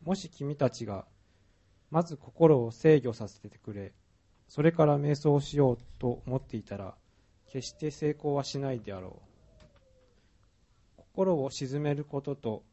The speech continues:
瞑想とを同時に行うべきである。瞑想に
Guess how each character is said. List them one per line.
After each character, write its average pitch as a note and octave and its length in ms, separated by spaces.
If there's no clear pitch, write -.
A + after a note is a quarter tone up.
瞑 D3 140
想 D#3 240
と C#3+ 180
を A2+ 80
同 C3+ 220
時 C#3 140
に C#3+ 120
行 A#2+ 220
う B2+ 200
べ B2+ 120
き - 80
で A2 100
あ F#2 80
る。 F#2 140
瞑 D#3 180
想 D#3+ 240
に D3+ 240